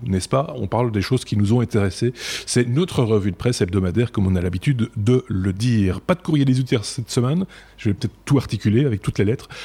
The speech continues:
Pas de courrier des auditeurs cette semaine. Bien que si, il y en a eu, mais on a répondu, hein, euh, sur, euh, les différentes plateformes, que ce soit YouTube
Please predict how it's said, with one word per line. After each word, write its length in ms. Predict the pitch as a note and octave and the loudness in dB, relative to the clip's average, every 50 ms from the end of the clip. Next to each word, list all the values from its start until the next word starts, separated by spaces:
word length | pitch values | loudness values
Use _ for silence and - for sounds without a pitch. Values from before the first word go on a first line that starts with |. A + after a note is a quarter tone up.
| - - - | -18 -6 -2
Pas 180 | - C3 C3 | 0 2 2
de 120 | A#2 G2+ F#2+ | 2 0 -2
courrier 340 | - - D3 G#2 G2+ G#2 A2 | -2 -2 -2 -2 0 0 0
des 240 | G2 F#2 E2+ F2 | 0 0 2 2
auditeurs 460 | G#2+ A#2 A2+ A2+ - - G2+ G2 G2 - | 0 0 0 -2 0 0 0 0 -2 -4
cette 200 | - A#2 - - | -6 -6 -6 -4
semaine. 460 | - - B2 G#2+ G2+ G2+ A2+ C#3+ D3+ - - - - - - | -2 0 2 2 2 2 0 0 -4 -6 -10 -12 -12 -8 -2
Bien 220 | - A2+ C#3 C#3 - | 2 2 4 4 4
que 160 | - C3 A2 | 2 2 2
si, 340 | - - - C#3 G2+ F#2 A#2 | 2 2 2 2 2 0 -2
il 60 | A#2+ | -6
y 80 | A2+ G#2+ | -4 -2
en 80 | G#2 | 0
a 80 | A2 A#2 | 2 4
eu, 220 | B2+ C#3+ D#3 D3+ | 4 4 4 4
mais 100 | C#3 A#2+ | 2 2
on 80 | A#2+ B2 | 2 2
a 80 | C3 A#2+ | 2 2
répondu, 480 | A2 A2 - A#2 A2 G2 F#2+ F#2+ E2 E2 | 2 0 0 -2 0 0 0 0 0 0
hein, 200 | F#2 G2+ G#2 F#2+ | 0 2 2 2
euh, 260 | F#2 F#2+ F#2+ F#2+ F#2+ | 2 2 2 0 0
sur, 300 | - - - A2+ G2 G2+ | -2 -2 0 0 2 2
euh, 260 | F#2+ F#2 F#2 F#2 F2+ - - - - - - | 2 2 0 0 -4 -6 -8 -12 -12 -8 -4
les 160 | - F#2+ G2 | -2 -2 0
différentes 520 | F#2+ G#2 G#2 - A2 G2 G#2+ G#2+ - - F#2+ | 0 0 0 2 0 0 0 0 0 0 -2
plateformes, 460 | - - G2 - - - A#2 A#2+ A#2+ | 0 0 -2 0 2 2 0 2 2
que 100 | - G#2 | 0 0
ce 120 | - G#2 | 0 0
soit 320 | F2+ - - A2+ A2 A2 - | 0 0 0 0 0 0 0
YouTube 520 | G2+ G2 F#2+ G2+ G2+ - - A2+ A2+ A#2 | 0 2 4 2 2 2 2 2 4 4